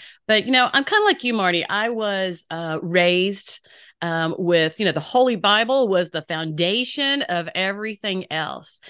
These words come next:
And, you know, something that's going on here in the month of December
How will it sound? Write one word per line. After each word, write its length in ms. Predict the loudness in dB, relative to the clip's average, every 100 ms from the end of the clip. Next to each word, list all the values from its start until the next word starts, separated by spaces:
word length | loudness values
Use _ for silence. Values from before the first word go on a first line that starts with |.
| -20 -20 -6
And, 160 | 0 2
you 60 | 4
know, 140 | 4
something 580 | 2 2 2 4 4 6
that's 400 | 4 2 -4 -12 -16 -16 0
going 340 | 4 4 6
on 240 | 6 6 4
here 300 | 4 4 4
in 80 | 4
the 60 |
month 240 | 2 2 0
of 100 | -2
December 800 | -2 0 0 0 -2 -2 -6